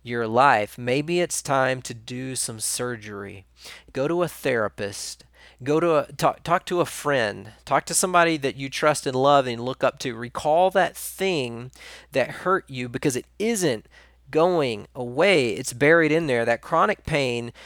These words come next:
means that something is fundamentally off and you're restricted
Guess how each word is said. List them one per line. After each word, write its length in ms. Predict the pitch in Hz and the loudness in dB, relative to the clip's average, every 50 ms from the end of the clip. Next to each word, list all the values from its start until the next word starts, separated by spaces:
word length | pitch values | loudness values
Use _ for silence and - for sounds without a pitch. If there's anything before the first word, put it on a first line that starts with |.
| - - _ | -20 -16 _
means 280 | - 151 160 160 139 139 | -2 -2 0 0 -2 0
that 260 | 139 139 127 120 - - - - _ _ _ | 4 4 4 4 2 -4 -14 -20 _ _ _
something 520 | 147 - - 202 202 226 220 - 196 175 143 | 0 2 2 4 2 0 0 -2 -2 0 0
is 160 | 135 - - | -2 -2 -4
fundamentally 760 | - - 185 208 226 220 202 190 190 196 190 180 170 165 143 | 0 2 2 4 4 2 2 2 2 2 4 2 2 0 0
off 360 | 147 165 156 139 131 131 - | 2 4 6 6 4 2 0
and 200 | - 139 135 139 | -8 -8 -8 -6
you're 180 | 156 185 233 233 | -4 -4 -6 -4
restricted 1040 | 202 190 175 151 - - - - - 247 262 - _ _ - 131 113 110 117 120 | -4 -4 -2 0 0 -2 -2 -2 -2 -4 -4 -4 _ _ 0 0 2 2 0 -2